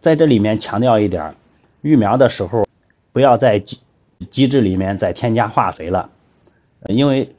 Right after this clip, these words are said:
添加化肥的情况下，很，也是造成种子不出苗的一个主要原因。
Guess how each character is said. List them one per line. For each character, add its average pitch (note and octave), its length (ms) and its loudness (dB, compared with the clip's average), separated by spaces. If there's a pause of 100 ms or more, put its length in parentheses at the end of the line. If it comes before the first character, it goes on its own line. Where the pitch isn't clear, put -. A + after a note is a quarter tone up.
(180)
添 D3 180 0
加 D#3 100 2
化 C#3 240 0
肥 G#2+ 140 -2
的 B2 100 4
情 G#2 200 -2
况 G2 160 -2
下， G2+ 240 -6
很， G2 260 -6
也 A2+ 120 0
是 A#2+ 160 -2
造 B2+ 200 2
成 B2 160 -2
种 F2+ 240 -6
子 G2 260 -2 (220)
不 C3 100 -4
出 - 160 -6
苗 G2+ 220 0
的 G2+ 360 0
一 G#2 100 -2
个 A#2 100 2
主 F#2 200 -6
要 G#2+ 180 2
原 F2 240 -6
因。 F2+ 200 -6